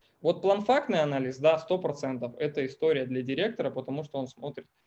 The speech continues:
а, сводную картинку. То есть вот я бы в таком ключе резюмировал. Найдите те нетривиальные, уникальные показатели, а, которые можно вытащить из данного вам набора данных исходного,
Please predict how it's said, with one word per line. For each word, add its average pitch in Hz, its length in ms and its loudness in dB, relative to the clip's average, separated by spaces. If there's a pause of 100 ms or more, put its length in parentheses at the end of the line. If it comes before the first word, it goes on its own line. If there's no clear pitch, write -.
(140)
а, 123 260 -6
сводную 139 420 -2
картинку. 120 460 -10
То 127 140 -8
есть 120 160 -10
вот 139 220 -10
я 139 180 0
бы 147 380 -4 (140)
в - 40 -14
таком 156 340 0
ключе 147 280 -2
резюмировал. 147 640 0 (100)
Найдите 165 760 -2 (300)
те 185 480 2
нетривиальные, 156 1000 0
уникальные 143 680 2
показатели, 143 800 -2 (280)
а, 127 120 -4
которые 156 340 0
можно 175 320 2
вытащить 147 540 -2
из 139 140 -8
данного 135 640 0
вам 131 320 0
набора 127 540 -2
данных 175 440 0
исходного, 120 560 -4